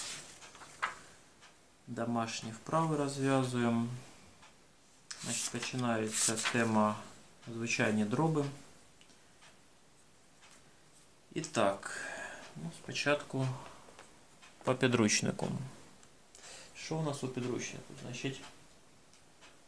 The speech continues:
перша домашня вправа, як ми бачимо, вісімсот сімдесят два.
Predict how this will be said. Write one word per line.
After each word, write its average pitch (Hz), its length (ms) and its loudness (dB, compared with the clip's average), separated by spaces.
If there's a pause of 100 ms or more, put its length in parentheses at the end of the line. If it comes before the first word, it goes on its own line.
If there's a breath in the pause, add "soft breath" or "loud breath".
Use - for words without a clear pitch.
(800)
перша - 360 -2
домашня 120 460 -4
вправа, 185 400 0
як 160 160 0
ми 151 100 -2
бачимо, 143 540 2 (1300 loud breath)
вісімсот 127 500 0
сімдесят 113 440 4
два. 104 220 6